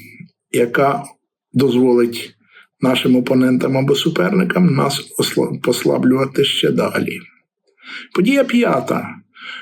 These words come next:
Українські пауерліфтери підняли штангу, поки інші піднімали проблеми. У румунському місті Клуж-Напока завершився чемпіонат світу з екіпірувального пауерліфтингу.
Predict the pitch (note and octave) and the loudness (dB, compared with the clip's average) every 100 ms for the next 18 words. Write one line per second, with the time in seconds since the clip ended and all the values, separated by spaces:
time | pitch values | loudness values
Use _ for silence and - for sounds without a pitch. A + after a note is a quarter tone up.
0 | - D3 E3+ E3+ F3 - D#3+ E3 C#3+ C#3+ | -6 0 4 4 4 2 0 2 4 4
1 | D3+ G3 C4 - A3+ G3+ F3+ E3+ D3 D#3+ | 2 2 0 0 0 0 0 0 2 4
2 | D#3+ D#3 - - - - G3 F3 F#3 F#3+ | 4 4 0 -4 -4 0 2 2 2 -2
3 | - C3+ B2 D3 C#3 A3 G#3+ F#3 F3 E3 | -2 -2 0 -2 -2 0 2 2 0 -2
4 | - C#3+ C3+ A#2+ B2 C3 C3+ C#3 - B2+ | -2 0 4 4 4 4 4 2 2 2
5 | C#3 G#2+ G2+ G2+ G2+ F3+ F3+ - _ - | 4 2 2 2 2 2 0 -6 _ -18
6 | - - - - G#3+ B3 C4 C4+ C4+ A#3 | -14 -14 -14 -2 2 4 4 4 4 4
7 | - G#3+ F#3 F3 E3+ D3 - B2 - B2+ | 0 2 4 4 4 2 -2 -4 -2 2
8 | D3 C#3+ A2+ A#2+ A2 - A#2 G#2+ - E3+ | 2 2 2 2 0 0 0 2 0 2
9 | F3 A3+ B3 - - D4 D3 - - B2+ | 2 2 0 -2 0 0 0 0 0 0
10 | B2 - A3 G#3 G#3 G3+ F#3+ F3 E3 F3 | 0 -2 0 2 2 2 0 0 2 2
11 | F3+ F3+ E3+ E3 - - - - - - | 2 2 2 2 -6 -20 -20 -20 -10 -2
12 | C#3+ D3 D#3+ D3+ D3 D3 C#3+ C#3 C#3+ C3 | -2 0 0 0 2 2 2 2 2 0
13 | C3 C#3+ C#3 C#3+ C#3 C3+ C#3 C#3+ B2 A#2 | 0 2 4 4 4 2 2 2 4 4
14 | - C3+ D3+ B2+ - A2 G#2+ | 2 2 2 0 0 0 0